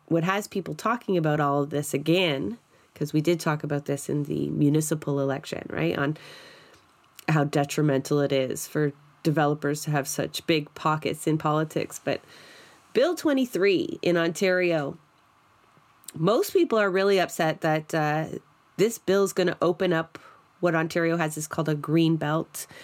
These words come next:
It's protected green space in Ontario that has previously been protected, um, from development for <laughs> obvious reasons, <laughs> right? And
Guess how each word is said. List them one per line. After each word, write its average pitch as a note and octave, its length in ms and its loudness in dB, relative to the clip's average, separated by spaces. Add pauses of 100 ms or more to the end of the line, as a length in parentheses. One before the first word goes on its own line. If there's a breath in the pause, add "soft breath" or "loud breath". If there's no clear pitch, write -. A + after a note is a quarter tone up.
(200 loud breath)
It's E3 160 -2
protected D#3+ 580 -2
green E3+ 380 2
space D#3+ 500 -4
in E3+ 100 2
Ontario E3 680 0 (640 loud breath)
that E3 160 2
has D#3 220 -2
previously G3+ 640 2
been D#3+ 180 2
protected, - 760 -4 (520)
um, D3+ 500 -4 (140)
from D3 440 0
development D#3+ 640 0 (240)
for D3 340 -2 (340 loud breath)
<laughs> - 360 -16
obvious C#3 440 -2
reasons, - 560 0
<laughs> - 40 -20
right? D#3 360 0 (680 loud breath)
And E3 520 0